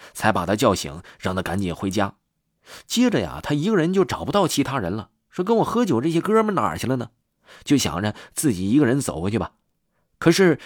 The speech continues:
沿着原来走的路啊，哎，他走着走着就觉得不对劲儿了，说：“前面的路已经走过一次了，这怎么又走回来了呢？”啊，就这样他走啊走啊，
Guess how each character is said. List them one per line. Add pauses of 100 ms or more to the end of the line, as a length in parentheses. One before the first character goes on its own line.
(180)
沿
着
原
来
走
的
路
啊， (600)
哎，
他
走
着
走
着
就
觉
得
不
对
劲
儿
了， (420)
说
：“前
面
的
路
已
经
走
过
一
次
了， (100)
这
怎
么
又
走
回
来
了
呢？” (200)
啊， (480)
就
这
样
他
走
啊
走
啊，